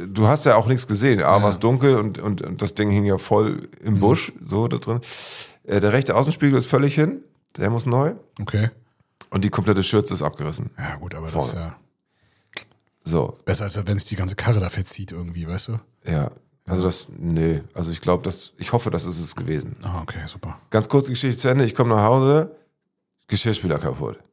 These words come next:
Speaker 1: Ich den dann noch, alles klar, hab ja nichts zu tun, das Ding noch komplett ausgebaut,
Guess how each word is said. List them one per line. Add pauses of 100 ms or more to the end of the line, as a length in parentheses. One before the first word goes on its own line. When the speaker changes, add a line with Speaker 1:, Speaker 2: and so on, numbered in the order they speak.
(920)
Speaker 1:
Ich
den
dann
noch,
alles
klar,
hab
ja
nichts
zu
tun,
das
Ding
noch
komplett
ausgebaut,